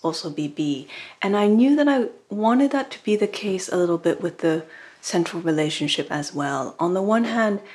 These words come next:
you could look at it as he's invited her to move into his apartment, and then he has effectively ghosted her and stranded her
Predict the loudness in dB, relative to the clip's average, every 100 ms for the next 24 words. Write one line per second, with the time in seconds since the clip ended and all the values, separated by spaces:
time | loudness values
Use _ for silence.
0 | -20 _ _ _ -8 0 2 2 0 0
1 | 2 2 0 -2 -2 -4 -6 -12 _ _
2 | _ _ _ _ _ _ _ -2 0 4
3 | 4 6 4 2 -2 -4 0 2 4 2
4 | -2 -6 -8 -10 -8 -6 -6 -6 -2 0
5 | 2 0 0 -2 -4 -6 -8 -8 -8 -10
6 | -8 -8 -8 -4 -4 -4 -6 -8 -6 -8
7 | -8 -8 -8 -8 -6 -6 -6 -8 -6 -6